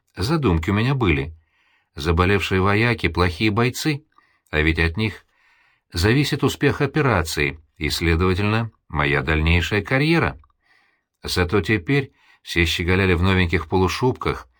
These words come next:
на каждого члена отряда — нашлась подходящая обувь и по две пары теплых шерстяных носков,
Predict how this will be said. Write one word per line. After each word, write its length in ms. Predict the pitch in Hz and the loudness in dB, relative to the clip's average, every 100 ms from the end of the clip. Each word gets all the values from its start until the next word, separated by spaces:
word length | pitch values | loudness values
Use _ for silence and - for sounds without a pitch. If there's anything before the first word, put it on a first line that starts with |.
| _ _ | _ _
на 160 | 76 80 | -4 -2
каждого 420 | 101 101 92 92 | 0 -2 0 0
члена 320 | 87 101 92 | 0 0 0
отряда — 560 | 95 113 127 101 71 - _ _ _ _ _ _ _ | 0 0 -2 0 -2 -6 _ _ _ _ _ _ _
нашлась 420 | 90 107 - 165 | -2 -2 0 -2
подходящая 840 | - 98 - 95 107 92 - 90 87 | 0 -2 0 2 2 2 0 2 0
обувь 600 | 117 131 139 131 120 - _ _ _ _ _ - | 0 0 0 0 -2 -10 _ _ _ _ _ 0
и 220 | 120 113 | 2 2
по 240 | - 175 | 4 4
две 180 | 143 143 | 4 2
пары 320 | 139 160 156 | 2 4 4
теплых 400 | - 147 156 147 | 2 2 2 0
шерстяных 460 | - 147 - 139 - | 0 -2 0 -2 0
носков, 500 | 165 156 - 76 - | 0 0 0 0 -2